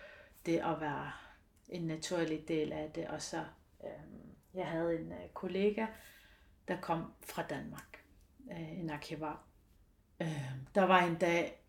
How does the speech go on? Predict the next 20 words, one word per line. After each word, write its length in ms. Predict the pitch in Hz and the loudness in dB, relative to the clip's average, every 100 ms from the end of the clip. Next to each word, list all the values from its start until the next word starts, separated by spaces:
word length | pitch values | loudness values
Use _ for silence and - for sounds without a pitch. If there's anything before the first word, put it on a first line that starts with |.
| - | 0
og 300 | 185 170 175 | 2 2 10
lige 180 | 226 | 10
fra 360 | 208 - 190 190 | 10 8 6 10
dag 260 | 214 196 190 | 12 12 12
et, 220 | 208 202 - - - - - - _ | 6 6 -2 -6 -10 -16 -20 -20 _
det, 180 | 220 220 | 4 4
på 80 | 226 | 10
en 80 | 233 | 12
eller 180 | 226 214 | 12 12
anden 140 | 202 | 12
måde, 240 | 196 190 190 | 10 8 10
der 120 | 208 208 - - | 6 6 -4 6
plejer 320 | 185 196 202 | 10 12 12
jeg, 300 | 202 185 180 - - | 12 8 4 -2 -2
jeg 300 | 185 180 196 | 6 8 8
i 40 | 185 | 6
hvert 240 | 170 165 | 2 2
fald, 300 | - 165 - | 0 -4 -4
måske 440 | 175 170 - 180 | -8 -8 -2 2
at 80 | 170 | 2